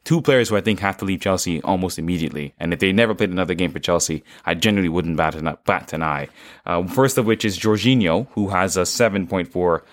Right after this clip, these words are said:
Lord knows how he managed to get that, but he has a seven point four. And the second person is Cesar Azpilicueta, who, again, well, he actually wasn't that bad, Aspi. But both of these players are players who were the supposed leaders. One of them is the captain, one of them is the vice captain. And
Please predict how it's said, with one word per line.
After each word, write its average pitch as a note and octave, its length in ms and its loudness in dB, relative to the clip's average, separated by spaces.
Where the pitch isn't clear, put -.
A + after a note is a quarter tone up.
Lord B2+ 260 4
knows G2+ 200 2
how D#2+ 160 -2
he F2+ 120 -4
managed E2+ 300 -4
to F2 60 -8
get E2 200 -2
that, D#2 160 -2
but F#2+ 120 0
he F#2 100 0
has E2+ 140 -2
a D#2 60 -6
seven D#2 300 -8
point D#2+ 200 -6
four. D#2+ 360 -2
And G2 140 2
the G2 40 4
second A2+ 360 2
person F#2+ 340 -2
is E2+ 220 -2
Cesar F#2+ 640 4
Azpilicueta, E2 1040 -4
who, G2+ 200 -2
again, A#2+ 340 0
well, - 140 0
he D#3+ 100 0
actually C#3 280 0
wasn't F2+ 180 -2
that D2 160 -4
bad, D2+ 180 0
Aspi. - 360 -12
But A2 160 2
both D3+ 240 4
of C#3 40 4
these A#2 140 2
players G#2 260 2
are G2 40 -4
players G2 280 0
who G2 100 -4
were F2+ 220 -2
the A#2 80 2
supposed A#2 340 0
leaders. G2 400 0
One A2+ 140 2
of B2 60 4
them A2+ 120 4
is G2 80 0
the - 80 -6
captain, G#2 420 -2
one F#2+ 120 -2
of - 20 -2
them F2+ 100 -4
is D#2+ 100 -6
the F2 40 -4
vice D#2 240 -4
captain. - 400 -12
And F2+ 440 0